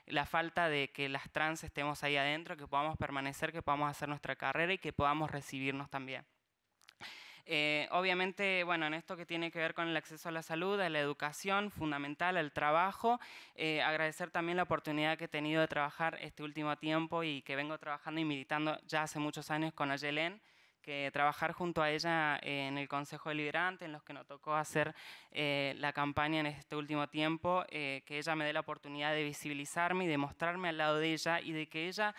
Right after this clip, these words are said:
siendo del colectivo L G B T,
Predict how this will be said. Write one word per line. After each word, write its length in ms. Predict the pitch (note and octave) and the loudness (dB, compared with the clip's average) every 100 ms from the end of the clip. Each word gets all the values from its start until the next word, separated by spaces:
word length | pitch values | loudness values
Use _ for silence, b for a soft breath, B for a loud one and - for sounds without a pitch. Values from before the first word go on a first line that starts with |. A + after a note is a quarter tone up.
| B B | B B
siendo 340 | - G3+ G#3+ F#3+ | -2 2 4 4
del 180 | E3+ D3 | 2 2
colectivo 520 | D3 D3 - F3 E3+ | 0 0 0 2 4
L 180 | E3 E3 | 4 0
G 180 | D#3+ | 2
B 120 | D3+ D3+ | 2 4
T, 360 | F#3+ F#3 F#3+ | 2 2 0